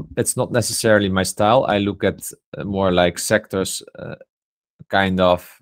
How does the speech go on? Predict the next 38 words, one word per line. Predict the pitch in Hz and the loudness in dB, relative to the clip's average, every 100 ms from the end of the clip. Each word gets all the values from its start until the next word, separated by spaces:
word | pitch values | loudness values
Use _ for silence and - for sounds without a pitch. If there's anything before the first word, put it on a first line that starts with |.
| _ | _
but | - 92 90 _ | -10 -10 -10 _
really | 90 95 107 104 98 | -8 2 4 4 4
high | 98 98 | 2 2
level, | 92 95 101 98 | 2 0 -2 -4
the | 95 90 | -2 -2
eleven | 90 87 85 | -2 -2 -6
sectors, | - 92 - - - | -6 -6 -8 -12 -2
right? | 95 98 95 _ _ - _ _ _ | 0 0 -4 _ _ -20 _ _ _
But | 101 | -8
generally, | 87 107 107 | -2 0 2
I | 98 95 | 2 0
just | 87 101 - | -4 -6 -4
look | 98 | -6
at | 95 | -6
individual | 95 92 95 95 92 | -6 -4 -4 -2 -2
businesses | 80 95 - 92 90 87 | -2 -4 -6 -10 -8 -8
and | 87 | -8
whether | 85 90 87 | -4 0 0
I | |
like | 85 95 95 | 2 2 0
them | 90 82 | -4 -4
or | |
not. | 80 78 78 - _ _ _ _ | -4 -6 -6 -16 _ _ _ _
And | 95 | -4
then | 98 110 | 0 4
I | 107 | 4
think | 101 - 107 98 | 2 -2 -6 -4
about | 95 95 | -2 0
what's | 95 95 | 0 -2
the | - | -4
catalyst, | - 113 - 90 78 - - | 0 0 2 0 0 -6 -10
right? | - 85 87 | -2 -2 -2
For | - | -6
instance, | 82 - 80 | -6 -6 -2
aging | 95 85 85 | -2 -2 -6
population, | - 90 - 90 92 90 - 80 | -6 -8 -4 2 2 2 -4 -6
uh, | 80 82 - | -6 -8 -10
and, | 82 80 | -10 -10